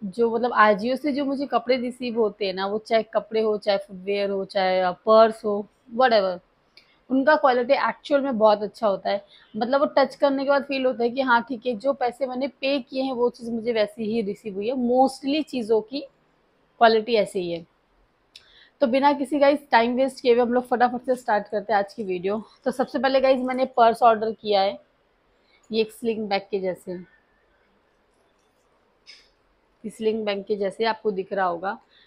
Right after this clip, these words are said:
और अभी बिल्कुल ऑफ चल रहा था तो मैंने इसीलिए इसको order कर लिया था। तो guys जो इसका actual एमआरपी है वो है फ़ोर थाउजेंड फ़ाइव हंड्रेड नाइंटी फ़ाइव rupees, but ये मुझे कुछ, अ, वन थाउजेंड सिक्स हंड्रेड, नाइन हंड्रेड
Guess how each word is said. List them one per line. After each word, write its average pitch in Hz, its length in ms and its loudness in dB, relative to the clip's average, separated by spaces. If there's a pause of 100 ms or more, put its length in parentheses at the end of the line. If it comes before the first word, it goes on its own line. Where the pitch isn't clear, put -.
(160)
और 196 260 8
अभी 202 260 -2
बिल्कुल 214 360 0
ऑफ 208 260 4
चल 220 160 -2
रहा 208 140 2
था 214 120 -2
तो 214 140 -6
मैंने 214 220 -4
इसीलिए 220 400 -4
इसको 214 220 -6
order 185 240 -2
कर 190 120 -12
लिया 180 160 -6
था। 190 120 -10
तो 247 180 -2
guys 254 220 0
जो 277 80 2
इसका 254 320 -2
actual 269 360 0
एमआरपी 220 500 0
है 247 80 2
वो 240 160 2
है 247 60 0
फ़ोर 240 440 0
थाउजेंड 208 380 -2 (520)
फ़ाइव 233 280 6
हंड्रेड 208 280 0
नाइंटी 196 280 -2
फ़ाइव 196 280 0 (100)
rupees, 233 360 -4 (760)
but 226 180 2
ये 285 80 4
मुझे 269 340 0
कुछ, 285 420 -6
अ, 269 540 6
वन 247 840 4 (340)
थाउजेंड 240 520 4
सिक्स - 280 -6
हंड्रेड, 240 260 0
नाइन 214 220 0
हंड्रेड 214 380 0